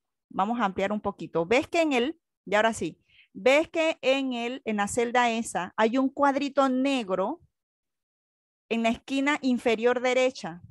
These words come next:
Colócate eso. El puntero tiene que aparecer en esa forma. Ahora vas a deslizarlo hasta donde dice la celda,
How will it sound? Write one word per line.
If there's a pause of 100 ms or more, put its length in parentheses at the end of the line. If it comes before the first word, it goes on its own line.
Colócate
eso.
El
puntero
tiene
que
aparecer
en
esa
forma.
Ahora
vas
a
deslizarlo
hasta
donde
dice
la
celda,